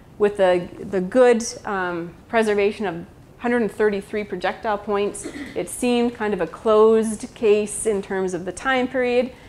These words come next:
so the, the guess was around fifteen hundred. The radiocarbon dates on the bones all came back a thousand years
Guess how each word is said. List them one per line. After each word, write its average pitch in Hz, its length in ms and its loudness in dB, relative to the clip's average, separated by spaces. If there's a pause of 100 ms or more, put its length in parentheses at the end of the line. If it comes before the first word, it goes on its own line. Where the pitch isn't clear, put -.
(160)
so 190 180 -2
the, 175 380 0
the 180 140 -2
guess 190 400 -4
was 175 140 -4
around 165 260 -8
fifteen 202 480 -6
hundred. 240 560 2 (800)
The 214 60 6
radiocarbon 233 840 6
dates 220 320 4
on 208 140 4
the 185 80 2
bones 240 760 2
all 190 260 4
came 202 380 -2
back 185 340 2
a 185 80 -8
thousand 196 680 2
years 185 680 -2